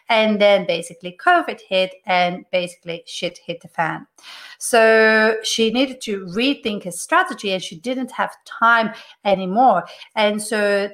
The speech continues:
time and time again, she sent out applications, she got rejections, uh, rejected a-, after rejection after rejection. And so what happened at the end, she was applying for anything that actually came her way that she could say, like, "Oh,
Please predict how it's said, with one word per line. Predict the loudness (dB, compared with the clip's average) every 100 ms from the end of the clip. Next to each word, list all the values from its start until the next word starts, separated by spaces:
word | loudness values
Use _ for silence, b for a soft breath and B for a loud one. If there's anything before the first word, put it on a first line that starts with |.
| -2
time | 2 2 0
and | -4
time | -4 -4 -4
again, | -6 -8 -8 -8
she | -10 -10 -8 -8 -10
sent | -8 -6 -2
out | 2 2 2 -2
applications, | -8 -8 -10 -10 -10 -10 -14 -14
she | -14 -16 -8
got | -6 -6 -10
rejections, | -10 -10 -12 -8 -4 -4 -8 -14 B B -2
uh, | 0 0 -2
rejected | -6 -10 -10 -10
a-, | -2 0 0
after | 0 -2 -4 -6 -6 -10 _ _
rejection | -8 -2 -2 -2 -4 -6 0
after | 0 0 -8
rejection. | -2 -2 -2 -4 -6 -6 B B B 0
And | 0 2
so | 2 2 4
what | 4 4 4
happened | 2 2 4 2 0
at | -6 -6
the | 0
end, | 2 2
she | -2
was | -4 -4
applying | -4 -4 2 4 4 -2
for | -4 -4 -4 -6 -2
anything | 2 4 4 2 -4 -6 -2
that | -4
actually | -4 -8 -10 -12 -12
came | -6 -2 -2
her | 0 -2
way | 0 -2 -2
that | -6 -8
she | -14
could | -12 -14 _
say, | -2 2 2
like, | 0 4
"Oh, | 4 4